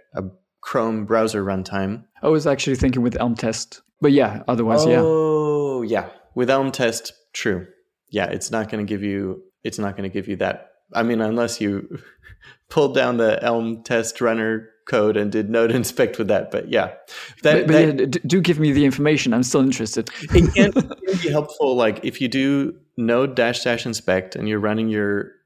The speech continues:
Speaker 1: you know, node program, which happens to execute some Elm code, then you can, you get your, you know, console log messages in a Chrome or whatever window.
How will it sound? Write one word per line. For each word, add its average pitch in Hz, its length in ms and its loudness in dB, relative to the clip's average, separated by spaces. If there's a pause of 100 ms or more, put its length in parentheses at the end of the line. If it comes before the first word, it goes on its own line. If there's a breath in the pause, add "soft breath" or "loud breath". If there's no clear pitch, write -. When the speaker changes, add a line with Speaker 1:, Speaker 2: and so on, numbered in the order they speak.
(140)
Speaker 1:
you 113 160 -2
know, 95 320 -2
node 110 520 0
program, 101 580 0
which 107 380 -8
happens 113 480 -4
to - 140 -6
execute 104 440 -6
some - 160 -8
Elm 104 240 -4
code, 98 340 -2 (480 loud breath)
then 117 380 0
you 117 140 -2
can, 123 440 -4 (160)
you 113 180 -2
get 117 220 0
your, 117 460 -2 (260)
you 120 120 -2
know, 101 200 0
console 117 480 -4
log 110 280 2
messages 104 480 -6
in 107 180 -4
a 101 160 -4 (160)
Chrome 107 400 -4
or 98 360 -4
whatever 107 440 0
window. 101 480 -2